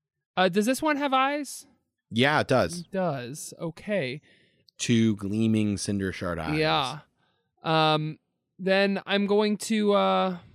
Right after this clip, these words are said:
Speaker 1: I don't know. I, I, I guess I'm just going to try to shoot the eyes out this time. Uh, I'm going to say, uh, "Hey, uh,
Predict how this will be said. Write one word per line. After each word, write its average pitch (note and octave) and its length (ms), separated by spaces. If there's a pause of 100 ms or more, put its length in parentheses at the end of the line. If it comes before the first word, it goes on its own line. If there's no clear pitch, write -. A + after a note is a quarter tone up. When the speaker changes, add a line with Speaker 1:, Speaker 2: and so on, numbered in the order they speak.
(360)
Speaker 1:
I F#2 60
don't E2+ 220
know. D#3+ 440
I, C3+ 120
I, D#3 280 (140)
I E3+ 60
guess F#3 240
I'm G#3 100
just F#3 160
going G3 180
to G3 100
try F#3 240
to F3 520 (640)
shoot - 480
the G3 160
eyes D#3 260
out C#3+ 200
this D3 160
time. D#3+ 420 (160)
Uh, E3+ 320
I'm F3 200
going F3 300
to F#3 180
say, E3+ 340
uh, D3+ 280 (380)
"Hey, A3 500
uh, G3 400